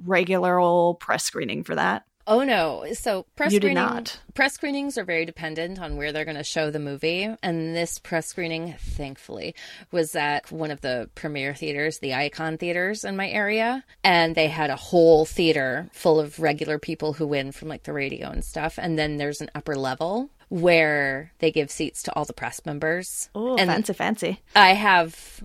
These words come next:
Speaker 2: like, I've been doing this long enough that the press girls will give me decent seats. And so I was sitting in just the perfect spot, and though that theater has the Dolby sound, and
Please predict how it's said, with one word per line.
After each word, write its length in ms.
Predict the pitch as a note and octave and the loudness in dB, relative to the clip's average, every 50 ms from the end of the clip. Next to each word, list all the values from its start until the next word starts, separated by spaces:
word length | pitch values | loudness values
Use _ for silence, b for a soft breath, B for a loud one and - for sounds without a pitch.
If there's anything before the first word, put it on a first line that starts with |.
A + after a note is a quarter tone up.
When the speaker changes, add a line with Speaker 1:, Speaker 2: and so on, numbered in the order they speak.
| - - | -16 -14
Speaker 2:
like, 260 | - F#3 F3+ E3 - - | -8 -6 -6 -6 -4 0
I've 260 | E3 E3 D3+ D#3 - - - | 0 0 0 0 -4 -8 -6
been 140 | - D#3 D3+ | -6 -4 -2
doing 240 | D#3 D#3 D#3 D#3 D#3 | 0 0 0 0 -2
this 180 | D#3 - - | -6 -8 -6
long 180 | E3 D3+ D3 D3+ | -4 -4 -4 -6
enough 260 | D3+ C#3+ D3 D3+ - | -6 -8 -10 -10 -10
that 140 | - - - | -12 -10 -6
the 320 | - D3+ D3+ C#3+ C#3 A#2+ - - _ | -6 -6 -4 -6 -8 -12 -16 -20 _
press 280 | - - E3+ D3+ D3+ - | -4 -2 0 0 0 -2
girls 320 | - D#3+ D3+ D3 D3 - | -4 -4 -4 -4 -6 -8
will 100 | - D3+ | -10 -8
give 200 | D3+ D#3 D3 - | -8 -8 -8 -8
me 240 | D3+ C#3+ C#3 C#3 - _ | -12 -14 -14 -16 -12 _
decent 320 | - D3+ D3+ - - D#3 | -10 -10 -10 -10 -12 -12
seats. 440 | - - C#4+ C4+ A3 - - - - B B B B B B B B | -4 0 2 2 2 2 0 -6 -18 B B B B B B B B
And 200 | G#3 G3+ G3 F#3 | -4 -4 -4 -2
so 220 | - - F#3 F3 - | 2 2 4 4 6
I 160 | - G#3+ A#3 | 6 6 6
was 140 | A3+ A3+ - | 6 2 0
sitting 400 | - A#3 G3+ G3 F#3 F3+ F3+ - | -2 -2 0 0 0 -2 -2 -4
in 240 | - F3 E3+ D#3+ | -4 -4 -2 -2
just 240 | D#3 D#3+ D#3+ - - _ _ _ - | -2 -2 -4 -4 -8 _ _ _ -10
the 80 | - - - _ | -10 -10 -10 _
perfect 540 | - - - - A#3+ C#4 - E4 D#4 - - | -20 -14 0 2 2 4 4 2 0 -2 -6
spot, 460 | - - A3 F#3 F3 D#3+ D#3+ D#3+ - - _ | -4 0 2 4 4 4 4 2 0 -4 _
and 400 | - D#3 D3 D3 C#3+ C#3+ C#3 C3 | -4 -4 -2 -4 -4 -6 -8 -6
though 340 | - E3 D#3+ D#3 D#3+ E3 - - | -4 -2 0 0 0 0 -2 -4
that 260 | - D#3+ D#3 - - | -4 -4 -4 -4 -4
theater 320 | - D#3+ D3+ D3+ D3+ D3+ | -4 -4 -4 -2 -4 -4
has 680 | D3+ - - C#3 C3+ C3+ C3+ C3 C3 C3+ C#3 - - - - | -6 -6 -6 -6 -4 -4 -4 -4 -6 -8 -12 -14 -16 -16 -16
the 220 | C#3+ - D#3+ D3 | -6 -2 -2 -2
Dolby 380 | D3 - D#3 D3+ D3+ D3 D3+ D3+ | 0 0 0 0 0 0 -2 -4
sound, 600 | - - D#3+ C#3+ C#3 C#3 C#3 C3+ C3+ C3+ C#3+ D3+ B B B B B B B B B B _ _ | -4 -4 -4 -4 -2 -4 -4 -6 -8 -10 -12 -14 B B B B B B B B B B _ _
and 460 | D3 D3 C#3+ C3+ C3+ C3 C3 C3 B2+ | -4 -2 -2 -2 -2 -2 -6 -8 -12